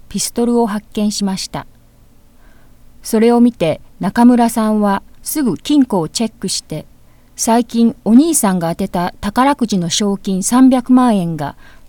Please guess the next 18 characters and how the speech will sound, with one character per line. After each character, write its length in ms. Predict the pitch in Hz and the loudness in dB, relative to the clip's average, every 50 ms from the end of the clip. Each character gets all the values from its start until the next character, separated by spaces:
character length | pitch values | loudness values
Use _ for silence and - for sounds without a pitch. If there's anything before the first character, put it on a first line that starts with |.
| - 156 | -8 0
全 260 | 143 233 311 370 339 | 2 4 4 4 4
部 120 | 214 202 | 2 2
取 140 | - - 202 | 2 0 0
ら 80 | 214 214 | 0 0
れ 100 | 208 196 | -2 -2
た 120 | - 175 | -6 -6
こ 100 | - 190 | -8 -10
と 200 | - - 233 226 | -6 -2 0 0
を 20 | 208 | 0
発 220 | 156 185 175 - - | -2 -4 -8 -10 -8
見 180 | - 170 175 185 | -8 -6 -6 -6
し 120 | - 185 | -6 -6
ま 120 | 170 170 165 | -8 -6 -8
し 80 | - | -8
た。 180 | - 143 123 - _ _ _ _ _ _ _ - - _ _ - - - - _ _ - _ - - _ _ _ _ _ _ _ - _ - - - - - | -10 -12 -16 -18 _ _ _ _ _ _ _ -20 -20 _ _ -20 -20 -20 -20 _ _ -20 _ -20 -20 _ _ _ _ _ _ _ -20 _ -20 -20 -20 -12 -6
そ 120 | - 240 | 0 4
の 140 | 226 247 254 | 4 4 4
時、 380 | - 269 247 - 285 277 - | 2 -2 -4 -4 -8 -10 -10